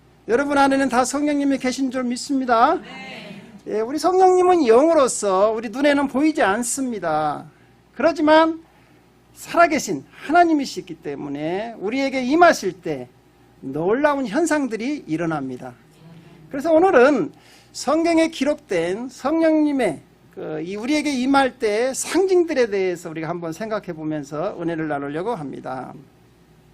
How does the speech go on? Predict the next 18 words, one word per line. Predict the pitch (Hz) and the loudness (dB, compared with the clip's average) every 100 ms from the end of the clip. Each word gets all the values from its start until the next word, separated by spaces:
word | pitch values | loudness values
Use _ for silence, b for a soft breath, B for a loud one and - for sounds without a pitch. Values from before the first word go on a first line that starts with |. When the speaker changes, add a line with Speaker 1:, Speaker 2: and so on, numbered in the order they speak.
| B B B B B B B | B B B B B B B
Speaker 1:
우리 | - 233 | -12 -6
성령님은 | 269 349 370 359 339 330 339 320 | 0 6 8 8 6 6 4 2
첫째로 | - 320 320 330 277 247 | -4 -10 -6 -4 0 0
어떻게 | 247 269 269 247 226 | 0 -8 0 0 0
임하시느냐? | 214 214 196 202 185 170 156 151 170 240 - _ _ - | -2 -2 -2 -4 -4 -4 -2 -2 -4 -8 -14 _ _ -14
바람같이 | 156 175 269 311 285 - 240 | 2 4 6 4 2 0 -6
임하신다 | 180 180 165 165 160 160 160 165 160 156 | -4 -2 -4 -6 -6 -4 -2 -2 -4 -6
그랬습니다. | 147 143 - 143 131 143 139 - _ _ b b b b b b - | -10 -12 -14 -14 -14 -14 -16 -18 _ _ b b b b b b -14
여러분, | 208 330 | -8 -6
성령을 | 381 277 320 311 294 262 294 151 - _ _ - | -2 0 2 4 4 4 4 4 -4 _ _ -6
헬라어로는 | 277 311 294 247 214 185 226 | 0 2 4 2 0 -4 -6
퓨뉴마라고 | - 330 359 320 254 208 165 | -10 -4 0 0 0 0 -2
합니다. | 151 135 143 147 247 269 _ _ b b b b b _ | -6 -6 -8 -8 -10 -16 _ _ b b b b b _
에, | 139 135 139 | -14 -10 -12
그 | - 311 | -10 -6
뜻은 | 381 359 254 | -4 0 4
뭐냐 | 233 262 240 | 4 6 4
하면 | 214 185 160 151 190 339 | 2 0 0 -2 -4 -6